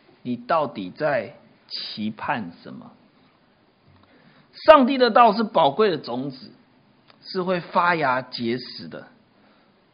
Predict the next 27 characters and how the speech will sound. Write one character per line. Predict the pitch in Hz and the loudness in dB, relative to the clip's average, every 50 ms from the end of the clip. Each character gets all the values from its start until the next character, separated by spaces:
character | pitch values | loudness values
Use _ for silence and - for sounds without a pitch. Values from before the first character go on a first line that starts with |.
| _ _ _ _ | _ _ _ _
当 | - 226 240 | 6 6 8
他 | 247 254 269 | 10 10 8
愿 | 277 285 302 294 285 277 | 8 6 4 2 2 2
意 | 269 240 | 0 -2
赐 | 226 - - - 254 214 | -2 -6 -6 -4 -4 -2
给 | 175 180 180 185 | 0 0 0 0
你 | 180 156 131 | 0 -2 -2
的 | 127 123 120 | -2 -4 -4
时 | - - 113 | -6 -8 -8
候， | 113 117 131 120 98 - - _ _ _ _ _ _ _ _ _ _ _ _ _ _ _ - | -6 -4 -4 -6 -6 -8 -14 _ _ _ _ _ _ _ _ _ _ _ _ _ _ _ -16
我 | - 123 | -12 -10
们 | 127 139 147 151 151 | -10 -8 -8 -8 -10
应 | 151 | -8
该 | 151 156 147 | -4 0 0
要 | 147 147 143 139 104 - - - _ _ _ _ _ _ _ _ _ _ _ | 2 2 2 0 -2 -4 -8 -16 _ _ _ _ _ _ _ _ _ _ _
好 | - - - - 131 139 160 | -18 -14 -10 -4 -2 -2 -2
好 | 160 - - 139 113 101 | -2 -2 -2 -2 -2 -2
的 | 98 95 87 73 - - _ | -4 -8 -10 -12 -12 -16 _
以 | - 123 143 | -12 -12 -12
感 | - - - 120 110 110 | -6 -4 -4 -2 -2 -4
恩 | 120 131 143 | -6 -6 -6
的 | 127 120 | -6 -8
心 | - - - 123 120 131 135 - - _ _ _ _ _ _ _ _ - | -8 -8 -8 -8 -8 -8 -10 -12 -18 _ _ _ _ _ _ _ _ -10
领 | 120 117 104 90 87 | -8 -8 -8 -8 -10
受。 | - - - 147 131 98 - - _ _ _ _ _ _ _ _ _ _ _ _ _ _ _ _ _ _ - | -12 -12 -8 -8 -8 -8 -8 -14 _ _ _ _ _ _ _ _ _ _ _ _ _ _ _ _ _ _ -12
同 | - 160 190 247 294 | -6 -4 -4 -4 -4
时， | 285 - - - - 139 135 143 156 | -6 -8 -12 -12 -10 -10 -8 -10 -10